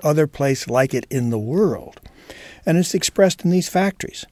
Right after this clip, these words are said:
with their massive smokestacks and the smoke roaring out, and the cities that are growing up, uh, in the midst of these factories. So this is the age of industrialization, of urbanization, as the textbook calls it,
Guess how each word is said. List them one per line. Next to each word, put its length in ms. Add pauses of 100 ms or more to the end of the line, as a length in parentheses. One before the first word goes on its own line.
(500)
with 140
their 120
massive 440
smokestacks 840
and 100
the 60
smoke 400
roaring 340
out, 260
and 160
the 80
cities 460
that 120
are 80
growing 380
up, 180 (600)
uh, 280 (100)
in 160
the 80
midst 300
of 80
these 200
factories. 580
So 140
this 160
is 140
the 160
age 300
of 80
industrialization, 1000
of 80
urbanization, 720
as 120
the 80
textbook 560
calls 280
it, 80